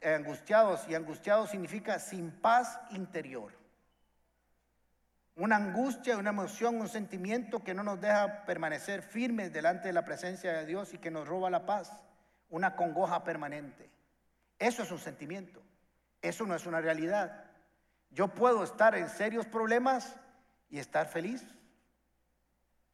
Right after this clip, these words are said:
Difícil, pero bíblicamente es posible. Y eso es lo que Pablo les está diciendo. Podemos pasar por circunstancias difíciles,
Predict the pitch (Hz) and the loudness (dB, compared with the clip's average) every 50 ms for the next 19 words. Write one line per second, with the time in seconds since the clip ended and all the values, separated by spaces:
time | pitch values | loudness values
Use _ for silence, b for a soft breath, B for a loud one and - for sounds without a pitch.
0 | _ _ _ _ _ _ _ _ _ _ _ _ _ _ _ _ _ _ _ _ | _ _ _ _ _ _ _ _ _ _ _ _ _ _ _ _ _ _ _ _
1 | _ 131 135 160 131 196 269 - 320 269 208 143 - - - - - _ _ _ | _ -8 -8 -2 0 0 0 0 0 -2 -2 -4 -10 -16 -20 -20 -20 _ _ _
2 | _ _ _ _ _ _ _ _ _ 160 160 160 143 160 180 202 208 220 - 208 | _ _ _ _ _ _ _ _ _ -2 -2 0 2 2 2 2 0 2 2 2
3 | 196 196 208 208 - - 156 - - 175 - - 226 262 269 226 170 - - - | 2 2 -2 -4 -6 -8 -8 -8 -8 -10 -6 -6 -6 -6 -6 -8 -10 -12 -16 -20
4 | _ _ _ _ _ _ _ _ _ _ _ _ _ _ _ _ _ _ _ _ | _ _ _ _ _ _ _ _ _ _ _ _ _ _ _ _ _ _ _ _
5 | _ _ _ _ _ _ _ _ _ _ _ _ _ _ _ _ _ _ - 160 | _ _ _ _ _ _ _ _ _ _ _ _ _ _ _ _ _ _ -2 2
6 | 185 233 - 285 269 254 240 - 226 - - 240 247 247 247 233 226 202 - 196 | 4 4 4 4 2 2 2 2 0 6 6 6 8 8 6 2 2 0 -4 -4
7 | - - 220 214 214 180 - 202 185 165 160 156 147 127 - - - 185 196 226 | 2 2 2 2 2 -4 -8 -8 -8 -8 -8 -10 -10 -12 -12 -4 0 4 6 6
8 | 277 302 285 214 - 247 208 - 262 285 277 - 269 233 - 240 208 - - 202 | 8 8 6 6 6 4 4 6 4 4 4 2 0 -2 -2 -6 -8 -8 -10 -6
9 | 180 - 240 269 254 233 254 226 196 202 170 - 247 247 202 - 160 127 113 101 | 0 2 2 2 4 2 0 0 -2 -6 -6 -4 -4 -4 -4 -6 -10 -12 -14 -16
10 | - | -16